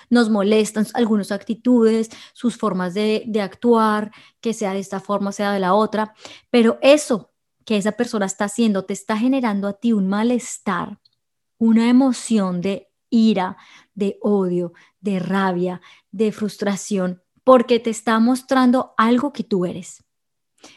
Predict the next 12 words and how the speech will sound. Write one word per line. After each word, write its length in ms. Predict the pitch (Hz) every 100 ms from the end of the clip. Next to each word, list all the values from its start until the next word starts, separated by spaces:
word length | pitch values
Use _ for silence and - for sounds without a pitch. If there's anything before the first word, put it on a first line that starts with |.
| _
Y 120 | 247
en 100 | 254
este 320 | 254 240 285
caso, 320 | 285 285 - -
como 300 | 190 180 -
esa 360 | 240 254 285
persona 640 | 285 285 - 208 185 160 - _ _ _ -
que 140 | 202
tanto 480 | - - 240 247 285
te 80 | 320
molesta 540 | 302 233 175 - 208
eso, 200 | 226 277